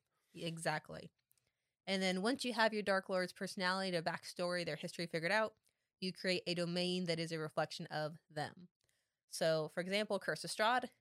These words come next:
is a vampire. He is very dark, very powerful, very brooding. His domain reflects that. So you wanna make sure that you match up where they live with what they are. And the domain also itself is a torment for them as much as it is for people around them.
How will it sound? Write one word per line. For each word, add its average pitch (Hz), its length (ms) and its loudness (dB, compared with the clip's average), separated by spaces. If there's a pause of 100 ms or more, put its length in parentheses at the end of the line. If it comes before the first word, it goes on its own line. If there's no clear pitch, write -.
is 156 80 -6
a 156 40 -2
vampire. 185 600 2 (240)
He 175 80 -2
is 160 80 -4
very 147 160 -2
dark, 165 440 2
very 143 140 -2
powerful, 190 400 0
very 151 180 -4
brooding. 254 380 0 (720)
His 165 160 2
domain 165 340 0
reflects 147 360 -4
that. - 120 -12 (1000)
So - 120 -2
you 180 180 2
wanna 185 160 0
make 185 180 0
sure - 180 0
that 165 100 0
you 170 140 -2
match 170 340 0
up 160 280 2 (280)
where 175 160 2
they 165 120 2
live 196 520 6 (720)
with 170 320 0
what 160 200 0
they 151 380 0 (220)
are. 156 240 2 (1300)
And 196 100 0
the 190 60 2
domain 190 320 2
also 190 240 0
itself 185 440 0
is 170 140 -2
a 160 140 0
torment 175 420 -4
for 165 140 -4
them 165 320 2
as 160 200 -2
much 156 200 -6
as 156 80 -2
it - 20 -2
is 156 80 -6
for 156 100 -12
people 151 460 -8
around 143 240 -4
them. 71 240 -12